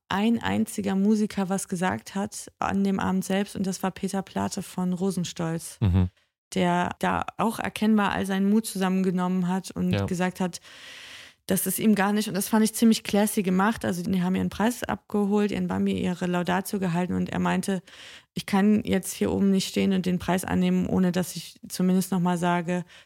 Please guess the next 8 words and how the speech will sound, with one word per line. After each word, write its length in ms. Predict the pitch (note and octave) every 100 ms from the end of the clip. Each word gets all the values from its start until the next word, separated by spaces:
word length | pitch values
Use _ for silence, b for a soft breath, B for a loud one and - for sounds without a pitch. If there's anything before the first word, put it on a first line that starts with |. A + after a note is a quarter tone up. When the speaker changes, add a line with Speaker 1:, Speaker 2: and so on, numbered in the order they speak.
| B
Speaker 1:
dass 160 | -
ich 160 | E3 -
das 180 | F#3 -
falsch 440 | - F3+ F3+ -
finde, 440 | - F#3 F3+ F3 F3 B B B _ -
ähm, 340 | F3+ E3+ E3+
dass 220 | E3+ E3+
heute 300 | - F3+ F#3